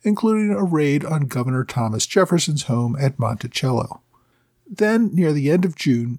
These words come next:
Cornwallis received orders from General Henry Clinton to withdraw back to the coast and to send half of his army to New York, as well as cease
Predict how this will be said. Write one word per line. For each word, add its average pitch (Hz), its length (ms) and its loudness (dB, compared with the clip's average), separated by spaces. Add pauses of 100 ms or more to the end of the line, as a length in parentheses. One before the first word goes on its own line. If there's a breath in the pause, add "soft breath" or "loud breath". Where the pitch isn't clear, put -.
Cornwallis 170 600 0
received 165 400 0
orders 120 380 0
from 123 320 -4
General 120 320 0
Henry 117 360 -2
Clinton 175 500 0 (520)
to 220 120 2
withdraw 147 520 2
back 120 340 -6
to - 120 -10
the 135 80 -8
coast - 560 0 (480)
and 202 120 2
to 202 80 6
send 135 320 0
half 214 340 0
of 180 100 0
his 147 160 2
army 135 360 2
to - 160 -8
New 110 100 -4
York, 180 480 0 (680)
as 214 160 2
well 180 200 4
as 175 100 2
cease - 440 0